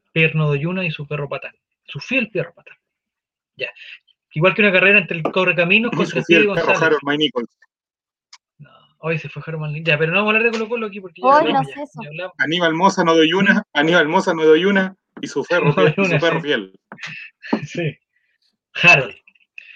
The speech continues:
Speaker 1: Ya, oye, eh, el sábado, eh, el sábado fue, ah, ¿y,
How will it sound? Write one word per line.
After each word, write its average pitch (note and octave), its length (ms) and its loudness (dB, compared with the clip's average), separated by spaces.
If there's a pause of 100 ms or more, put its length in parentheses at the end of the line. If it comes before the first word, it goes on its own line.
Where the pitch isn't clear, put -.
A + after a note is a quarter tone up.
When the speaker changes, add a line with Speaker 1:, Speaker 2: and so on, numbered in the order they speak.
(220)
Speaker 1:
Ya, E3 220 4
oye, G3+ 720 4
eh, - 140 -10 (100)
el E3+ 240 -4
sábado, C4+ 680 0 (580)
eh, - 200 -18
el D3+ 160 -6
sábado G#3+ 400 -2
fue, - 260 -18
ah, G3+ 260 -4 (520)
¿y, G3+ 120 -20